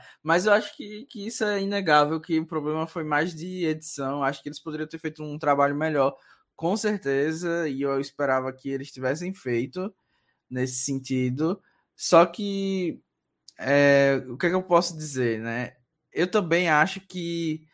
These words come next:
é, A Erika, inclusive, falou isso numa, numa entrevista e tal, que o fato deles não terem mostrado ela na Premier League meio que barrou muitas pessoas de poderem ter aquela conexão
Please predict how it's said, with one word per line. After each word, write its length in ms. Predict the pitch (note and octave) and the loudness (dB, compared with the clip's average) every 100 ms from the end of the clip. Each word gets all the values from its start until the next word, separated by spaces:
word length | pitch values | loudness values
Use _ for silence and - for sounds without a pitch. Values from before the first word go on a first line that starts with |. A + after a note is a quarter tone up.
| _ _ _ _ _ | _ _ _ _ _
é, 540 | - C3+ C3 C3 A#2 - _ _ _ _ _ _ - | -2 2 2 2 -2 -6 _ _ _ _ _ _ 8
A 160 | D3 | 10
Erika, 260 | D#3+ F#3 F#3+ | 10 8 2
inclusive, 400 | E3+ D#3+ D3 D#3 | -4 -2 -2 -4
falou 240 | D#3 C#3 | -2 0
isso 220 | C#3 C#3 C3 | 0 -2 -6
numa, 640 | B2+ B2 B2 A#2+ A2+ A2 | -2 0 0 -2 -4 -6
numa 280 | A#2 A#2+ B2 | -6 -4 -4
entrevista 760 | B2 A#2+ A#2+ A#2 D3 D3+ - | -4 -4 -2 0 0 0 -4
e 60 | B2 | -2
tal, 380 | B2 B2 C#3 D3 | 6 8 8 4
que 520 | - D3 D3 C#3 C#3+ _ _ _ | -4 0 0 -2 -6 _ _ _
o 120 | C#3+ | -8
fato 580 | - - D3+ F3 F#3+ F#3+ | -8 8 10 12 8 -2
deles 340 | D#3 D#3 E3 | -2 -2 -2
não 180 | D#3 G3 | -4 -6
terem 240 | G3+ F3 F3 | -4 -4 -2
mostrado 640 | E3 F3 - C#3+ C#3 C#3 | -4 -4 0 2 2 0
ela 260 | B2+ B2+ B2+ | 0 -2 -2
na 140 | C3+ | -4
Premier 540 | C3+ D3 B2 A#2+ C#3 | -4 -6 -4 -4 -4
League 380 | E3+ D#3+ B2 A#2+ _ _ - | -4 -6 -6 -8 _ _ -2
meio 200 | C#3+ D3+ | 2 2
que 120 | F3+ | 2
barrou 380 | D#3+ E3+ E3+ D#3 | 6 8 6 0
muitas 460 | D#3 F3 G#3 A3+ - | 0 -4 -2 -4 -4
pessoas 420 | F#3 F#3+ E3+ E3+ | -8 -4 -4 -6
de 100 | E3 | -8
poderem 560 | F#3 F3+ D3 D3+ E3 | -6 -4 0 0 -2
ter 260 | E3 D#3+ E3 | -4 2 4
aquela 280 | F#3 F#3+ F3 | 4 2 0
conexão 960 | E3 D#3 D#3 - - C#3 D3 D#3 D3+ | -2 -8 -6 -6 -2 -2 0 -2 -4